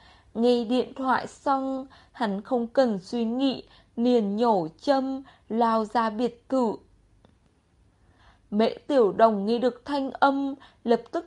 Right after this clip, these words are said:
chạy ra phòng bếp, nhìn thấy chỉ là bóng lưng Mạc Tử Hiên. Cô tức giận nói, "Tử Hiên,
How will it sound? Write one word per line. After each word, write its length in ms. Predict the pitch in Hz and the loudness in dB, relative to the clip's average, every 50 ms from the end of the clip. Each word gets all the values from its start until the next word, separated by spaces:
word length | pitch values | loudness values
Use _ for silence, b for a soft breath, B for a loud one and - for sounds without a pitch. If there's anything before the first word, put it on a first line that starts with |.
| - - | -10 -6
chạy 260 | - 220 - - 196 - | -4 -4 -4 -4 -2 0
ra 160 | 233 226 233 | 2 2 2
phòng 460 | 233 - - 262 247 220 190 180 190 | 0 0 2 2 2 2 0 -4 0
bếp, 260 | 196 247 269 311 349 339 - b b b b b b - | 2 2 2 2 0 -2 -8 b b b b b b -6
nhìn 280 | 262 269 262 247 226 214 | -2 0 0 0 0 -2
thấy 580 | - 254 254 240 240 233 233 247 294 415 b b b b b _ | -2 0 2 4 4 4 4 2 0 -4 b b b b b _
chỉ 180 | - 320 302 269 | 0 0 2 4
là 160 | 269 254 254 | 4 4 4
bóng 280 | 254 262 247 247 285 | 6 4 4 4 2
lưng 300 | 320 330 349 349 339 339 | -2 -2 -2 -4 -2 0
Mạc 240 | 339 330 277 - - _ | 0 0 0 0 -2 _
Tử 240 | 294 277 240 220 208 - | -2 0 0 0 -2 -4
Hiên. 440 | - 320 320 330 320 320 320 320 320 320 b b b b b b _ - | -4 -2 0 0 0 -2 -2 -4 -8 -10 b b b b b b _ 4
Cô 220 | 240 226 220 208 208 - | 4 4 4 2 0 -2
tức 200 | 330 359 - - | -2 -2 -4 0
giận 300 | - 311 - - 240 254 | 0 0 0 0 -2 0
nói, 440 | 247 254 226 220 214 214 226 262 381 B B B B B B _ | 2 4 4 4 4 2 2 0 -4 B B B B B B _
"Tử 240 | - 403 330 269 254 370 | 4 6 6 6 8 10
Hiên, 200 | 392 427 427 | 10 10 10